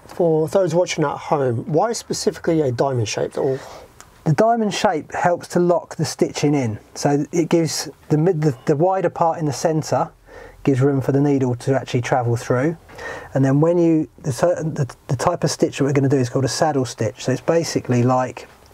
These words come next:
Speaker 2: you're tying a small knot in that gap, and what the saddle stitch does is it kind of locks off each stitch as you stitch it. So those points of the diamond is where the actual thread pulls into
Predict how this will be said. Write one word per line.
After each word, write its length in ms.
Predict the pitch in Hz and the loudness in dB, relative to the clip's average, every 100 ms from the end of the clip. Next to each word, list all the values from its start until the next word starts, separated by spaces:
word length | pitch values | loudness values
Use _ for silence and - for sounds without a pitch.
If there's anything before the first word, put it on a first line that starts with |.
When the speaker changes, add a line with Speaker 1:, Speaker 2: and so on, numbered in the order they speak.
| - - - - - - - - - - - | -20 -20 -20 -20 -20 -20 -18 -18 -18 -20 -4
Speaker 2:
you're 140 | 156 | -4
tying 320 | 123 180 190 | 0 0 0
a 40 | 160 | -2
small 300 | - 175 160 | 0 0 2
knot 280 | 165 156 - _ _ | 0 -2 -6 _ _
in 160 | 170 147 | 0 0
that 200 | 147 - | 0 0
gap, 440 | - 170 - - - - - - - - - - | 0 0 -4 -16 -20 -20 -20 -20 -20 -20 -20 -6
and 600 | 143 139 139 139 123 - - - - - _ _ _ _ - _ _ _ | -2 0 2 0 0 -8 -14 -20 -20 -20 _ _ _ _ -20 _ _ _
what 180 | 165 175 | 0 2
the 100 | 185 | 0
saddle 340 | - 180 165 | 2 2 2
stitch 340 | 143 - 143 - | 0 -2 -2 0
does 200 | 170 139 | 0 2
is 120 | 127 | 2
it 180 | 143 - | 0 -2
kind 220 | 170 170 | -2 0
of 100 | 151 | 2
locks 420 | 156 165 - - | 2 2 -2 -4
off 200 | 151 120 - | -2 -4 -4
each 280 | 135 127 - | -4 -4 -8
stitch 460 | - 143 120 - - | -4 -2 -2 -8 -6
as 240 | 139 131 123 | -2 0 0
you 80 | 123 | -2
stitch 420 | - 135 - - | 0 -4 -2 -2
it. 140 | 156 - - - - - - - - - - - - _ - | -2 -4 -20 -20 -20 -20 -20 -18 -16 -16 -18 -20 -20 _ -4
So 140 | - | 2
those 280 | 143 165 143 - | 4 2 0 -6
points 460 | - 208 143 - - | 0 0 0 -2 0
of 80 | |
the 80 | 139 | 2
diamond 520 | 131 160 151 110 123 | 2 2 0 -2 -2
is 180 | - 127 | -2 0
where 400 | 131 143 143 143 - | 2 2 0 -4 -6
the 100 | - | -2
actual 260 | 139 - 139 | -2 -2 -4
thread 320 | - 147 120 | 0 0 0
pulls 300 | - 143 127 | 0 0 2
into 440 | 135 123 - 117 | 0 0 0 -2